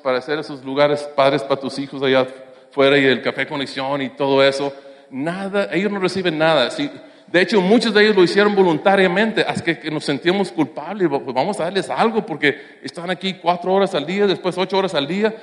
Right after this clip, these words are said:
o sea, al día, ¿eh? Cinco o seis días a la semana. Dice, bueno, merecen algo, porque son dignos también de doble honor, muchos de ellos,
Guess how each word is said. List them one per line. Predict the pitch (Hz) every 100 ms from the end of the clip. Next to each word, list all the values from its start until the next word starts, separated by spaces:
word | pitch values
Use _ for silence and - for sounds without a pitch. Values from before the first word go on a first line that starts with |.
| -
o | -
sea, | 139 147
al | 131 123
día, | 151 285 - - 117
¿eh? | 147 202 - - -
Cinco | 165 190
o | 185
seis | 196
días | 185 196
a |
la | 190
semana. | 180 156 190 208
Dice, | 180 127
bueno, | 156 151 - - - _ _
merecen | 143 143 139 147 180 202 196 -
algo, | 139 185 233 208
porque | 156 143
son | 170 156
dignos | 190 196 190
también | 165 190
de | 196
doble | 160 185 202
honor, | 190 214 262 -
muchos | 147 147 143
de | 185
ellos, | 233 -